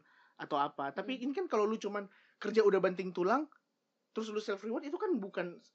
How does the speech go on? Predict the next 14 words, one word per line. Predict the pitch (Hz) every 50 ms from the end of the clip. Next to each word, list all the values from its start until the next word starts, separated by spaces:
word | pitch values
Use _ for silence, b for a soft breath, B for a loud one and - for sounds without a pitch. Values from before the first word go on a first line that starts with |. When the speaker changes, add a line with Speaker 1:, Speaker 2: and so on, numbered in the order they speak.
| _ _
Speaker 1:
itu | - 214 403
termasuk | 330 320 220 208 202 -
self | - 226 202 202
reward | 233 262 262 254 226
nggak? | 185 160 143 - - _ _ _ _ _ _ -
Speaker 2:
Nah, | 254 262 247
Speaker 1:
Lu | 226 254 311
Speaker 2:
itu | -
Speaker 1:
kerja | - - 220 202 240 226
misalnya | 202 208 208 214 220 247 -
banting | 190 190 190 185 202 202 190
tulang | 202 202 202 202 202
nih | 196 180
seminggu, | - 180 175 170 170 175 214 180